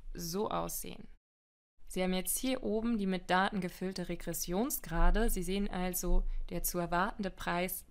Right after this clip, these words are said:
P Dach ergibt sich als Ihr A, Ihren Intercept, dem Preis für einen Gebrauchtwagen,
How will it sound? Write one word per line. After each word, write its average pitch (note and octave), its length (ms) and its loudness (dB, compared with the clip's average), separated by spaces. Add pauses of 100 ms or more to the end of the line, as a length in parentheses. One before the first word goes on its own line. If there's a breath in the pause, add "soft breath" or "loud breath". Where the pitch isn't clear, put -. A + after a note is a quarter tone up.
P F3+ 240 -2
Dach A3 400 -2 (200)
ergibt F3+ 400 -2
sich F#3 400 -2 (120)
als E3+ 400 -4 (120)
Ihr E3+ 240 0 (160)
A, F3 340 2 (120)
Ihren F3 220 -4
Intercept, A3+ 800 -2 (320)
dem F3 140 0
Preis F3+ 460 2
für - 80 -2
einen E3+ 140 0
Gebrauchtwagen, F3+ 1080 0